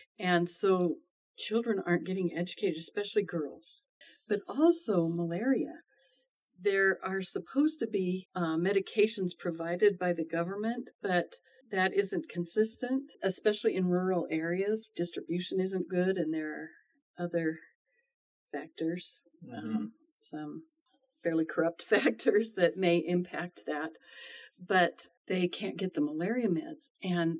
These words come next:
Speaker 1: in twenty seventeen, about four hundred thousand children in sub-Saharan Africa died of malaria. And the malaria medicine, which is quite effective,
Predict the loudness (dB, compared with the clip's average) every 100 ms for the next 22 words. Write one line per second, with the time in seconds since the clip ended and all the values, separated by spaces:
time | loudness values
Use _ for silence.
0 | -2 -4 -2 0 0 0 0 -2 -4 -6
1 | -2 0 0 -4 -4 -4 0 2 2 0
2 | 2 2 4 0 -2 0 0 -2 -2 -2
3 | -4 -8 -6 0 2 2 0 0 0 -2
4 | -2 -2 -2 -6 -6 -8 -4 -2 -4 -6
5 | -6 -6 -6 -8 -10 -8 -6 -4 -4 -2
6 | -4 -4 -6 -6 -8 -6 -6 -6 -10 _
7 | -6 2 4 4 2 0 2 2 2 2
8 | 2 2 0 -2 -2 _ _ _ _ 0
9 | 2 -2 -8 0 2 2 0 0 -2 0
10 | -2 -2